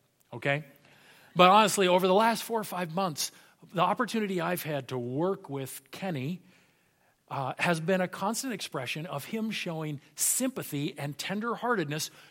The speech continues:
towards me. Uh, it, it has been, a,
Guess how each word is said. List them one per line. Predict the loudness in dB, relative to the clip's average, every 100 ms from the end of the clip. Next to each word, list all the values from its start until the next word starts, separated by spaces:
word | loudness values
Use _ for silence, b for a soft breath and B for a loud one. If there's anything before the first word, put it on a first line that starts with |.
| B
towards | -2 2 2 2 0
me. | 2 2 0 -6 -18 _ _ _ _ b b b b
Uh, | -4 -4 -2
it, | -2
it | 2 2
has | 2
been, | 2 2
a, | 2